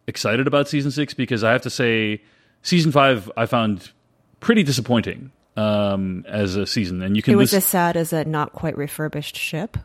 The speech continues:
Speaker 2: <laughs>
Speaker 1: You can, oh my gosh, I can't believe that was a whole plot line. Um, you can find our conversation about season five on the Decoding T V podcast feed, and,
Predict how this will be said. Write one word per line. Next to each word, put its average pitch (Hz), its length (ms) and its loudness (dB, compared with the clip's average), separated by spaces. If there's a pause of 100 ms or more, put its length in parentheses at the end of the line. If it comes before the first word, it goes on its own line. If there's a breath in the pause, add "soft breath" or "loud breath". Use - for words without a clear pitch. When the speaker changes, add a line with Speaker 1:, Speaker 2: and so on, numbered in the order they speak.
(120)
Speaker 2:
<laughs> - 100 -2 (840 loud breath)
Speaker 1:
You 147 200 4
can, 147 340 4
oh 110 200 -2
my - 100 -14
gosh, - 320 -12
I 104 60 -4
can't 101 180 -4
believe 92 160 -2
that 92 80 -4
was 90 100 -4
a 90 40 -6
whole 95 160 -4
plot 92 200 -4
line. 90 220 -6
Um, 117 300 2 (340 loud breath)
you 165 220 4
can 175 240 4
find 147 500 2
our 120 520 4
conversation 117 800 0
about 139 460 2
season 139 240 0
five 135 320 4
on 113 140 2
the 104 160 4
Decoding 107 420 0
T 107 100 -4
V 101 120 0
podcast 98 480 0
feed, 98 320 -2
and, 92 540 -4